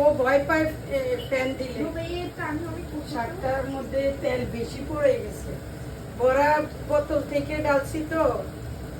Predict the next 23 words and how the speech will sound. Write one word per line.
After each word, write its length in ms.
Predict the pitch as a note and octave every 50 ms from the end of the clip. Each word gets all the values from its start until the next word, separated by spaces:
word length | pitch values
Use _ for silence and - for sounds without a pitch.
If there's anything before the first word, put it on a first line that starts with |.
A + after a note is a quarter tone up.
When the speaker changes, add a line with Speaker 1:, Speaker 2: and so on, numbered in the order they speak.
| - - -
Speaker 1:
ছোট 180 | C4 B3+ - D#4 D4+ D4+
বোতলের 480 | D4+ D#4 D4+ D4+ D#4 D4 C#4+ C#4+ C#4+ C#4 - - -
ডালা 340 | C4 B3+ B3 B3 C4 C4+ C#4 C#4 C#4 C#4 - - - -
দরকার 380 | C#4 C4+ C4 B3 - C#4 C4+ B3+ - -
ছিল, 260 | C4+ B3 A#3 G#3+ G#3+ A3+ - -
ডালি 300 | - A3+ A#3+ B3 C4 C#4 C4+ B3+ B3
নাই। 120 | A#3+ B3+
Speaker 2:
বাবা, 420 | C#4 D4+ D#4 F4+ F#4 F#4+ G4 G#4 G4+ G4
আমার 140 | F#4+ F#4+ F#4 E4+
জন্য 160 | G4+ G#4 A4+ A4 -
কি 80 | - F#4 F4+ -
কিনতে 260 | F4+ D#4+ D4 D4 D#4+ D#4 D4+
হবে? 220 | D4 C4+ D4 D4+ D4+ F#4 F4 D4 C#4+ - -
Speaker 1:
কি? 120 | C4 C4 B3 A#3 G#3+ G3+ F3 - - A#3+ C4
Speaker 2:
লুজ 220 | D#4 E4 E4+ F4 - E4
লুজ 220 | E4+ F4+ F#4 F4+ F4+ - - - - - - - - -
প্যান্ট। 260 | - - D4+ D#4+ E4+ C#4
Speaker 1:
তোমার 260 | D4 D4+ D#4+ F4 E4 D#4 -
কিনা 340 | E4+ E4+ E4 D#4+ D#4+ D#4 D4+ D4+ D4 D4 C#4+ - -
শেষ 200 | C#4 C#4 C4+ C#4 - D#4 C#4+
নাই। 160 | C4 B3+ B3 A3 G#3 G3+ A#3 C4
Speaker 2:
আম্মু, 320 | E4 G4 A4 A#4+ B4+ C5+ B4 A4+ G4+ G4 A4
আসলে 460 | A4 G#4+ A4 A4+ A#4 F#4+ E4+ D4